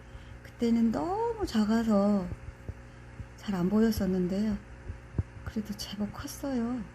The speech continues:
그 뭐 이렇게 그냥 놔둬도, 방치해도 <laughs> 오히려 이거 해주고 저거 해주고 막 해줬더니 더 안 자라고 자꾸 죽는 것 같더니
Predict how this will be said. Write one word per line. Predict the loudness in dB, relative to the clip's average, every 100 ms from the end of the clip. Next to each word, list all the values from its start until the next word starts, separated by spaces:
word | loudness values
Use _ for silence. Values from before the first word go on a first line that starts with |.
| -18 -20 -20 -18 -18 -18 -18 -18 -18 -18 -6
그 | -2
뭐 | 0 0 -4 -10 -16 -18 -16 -10 -10 -10 -18 -20 -18 -18 -20 -20 -20 -18 -18
이렇게 | -16 -8 -8 -10 -14
그냥 | -6 0 4 4
놔둬도, | 2 0 -2 -2 -2 -2 -2
방치해도 | 0 0 0 0 0 0 -4 -6 -10 -16 -12
<laughs> | -8 -8 -8 -18 -20 -18 -18 -16 -20 -18 -14 -10 -8 -8 -8 -6 2
오히려 | 6 6 6 4 2
이거 | 2 6
해주고 | 6 6 2 -4
저거 | -2 0 4
해주고 | 6 4 2 0
막 | 2 2
해줬더니 | 2 0 0 2 2 4 4 2 -4 -10 -16 -16 -18 -18 -2
더 | 6
안 | 8
자라고 | 10 8 6 4 0
자꾸 | -4 -8
죽는 | 0 4 6 6
것 | 4
같더니 | 0 -4 -4 0 2 2 0